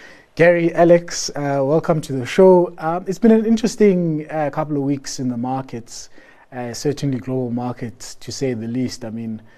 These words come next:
slowly, you know, clawing our way back into break even. And obviously, uh, we are closer in the J S E than we are maybe, uh, you know, in something like the Nasdaq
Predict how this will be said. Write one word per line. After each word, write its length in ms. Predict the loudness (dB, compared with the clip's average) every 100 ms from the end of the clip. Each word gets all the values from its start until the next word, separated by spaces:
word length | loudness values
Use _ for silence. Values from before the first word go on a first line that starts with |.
| _ _ -14
slowly, 760 | -12 -4 2 4 6 4 2
you 160 | 0 -2
know, 160 | -2
clawing 380 | -4 -4 -2 -2
our 160 | -2 -4
way 180 | -4 -4
back 540 | -2 -4 -4 -10 -20 _ _ _
into 220 | -14 -12 -6
break 340 | -4 -4 -6 -8
even. 380 | -6 -6 -6
And 100 | -8
obviously, 640 | -8 -6 -8 -6 -6 -6 -6
uh, 160 | -8
we 120 | -8 -10
are 60 |
closer 500 | -10 -2 0 0 -4
in 160 | -6 -6
the 80 | -8
J 240 | -6 -6
S 120 | -6
E 80 | -8
than 240 | -8 -8 -10
we 80 |
are 160 | -10 -8
maybe, 400 | -8 -6 -8 -10 -14 _ -16
uh, 140 | -12
you 160 | -10 -10
know, 120 | -10
in 100 | -8
something 280 | -8 -6 -6
like 200 | -8 -8
the 80 |
Nasdaq 480 | -6 -4 -6 -6 -8